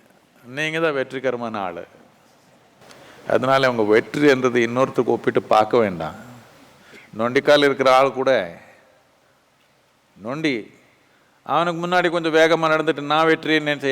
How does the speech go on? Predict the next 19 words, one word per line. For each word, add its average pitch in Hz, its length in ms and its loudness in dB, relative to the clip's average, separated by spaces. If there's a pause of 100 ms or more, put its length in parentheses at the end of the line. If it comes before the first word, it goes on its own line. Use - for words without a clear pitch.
என்ன 151 220 -8
பிரயோஜனம் 135 400 -4
இதுன்னு 143 260 -14
கேட்குறேன். - 380 -14 (1120)
இந்த 143 140 -2 (100)
உயிர் 190 280 6
முழுமையா 175 320 2 (100)
வாழணும் 165 340 2
தானே, 147 180 -4 (2000)
இன்னொருத்தருக்கு 160 440 -4
ஒப்பிட்டு 147 320 -6
பார்க்க 147 320 2
தேவையில்லை. 147 400 2
நாம 92 160 -12 (1600)
இன்னொருத்தர் 143 440 -4
தலைமையில 151 400 2
நம்ம 143 180 -4
உட்கார 151 220 2 (120)
தேவையில்லை. 110 400 -2